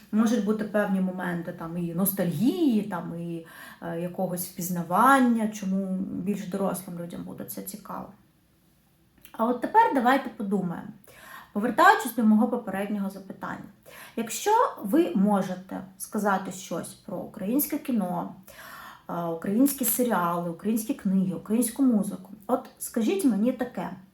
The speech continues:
наскільки, е, легко, е, вам було про це дізнатися,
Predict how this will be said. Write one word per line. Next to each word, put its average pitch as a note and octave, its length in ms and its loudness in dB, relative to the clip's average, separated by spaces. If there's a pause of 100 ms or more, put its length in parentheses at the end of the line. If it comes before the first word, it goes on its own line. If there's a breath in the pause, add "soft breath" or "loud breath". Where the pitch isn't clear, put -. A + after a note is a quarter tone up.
(500 loud breath)
наскільки, D#4+ 680 4
е, - 160 0 (420)
легко, G#3+ 600 2 (680)
е, G3+ 200 -2
вам C#4 280 8
було F#3+ 500 0 (200)
про G#3 120 -8
це D4+ 180 0
дізнатися, F3+ 920 -2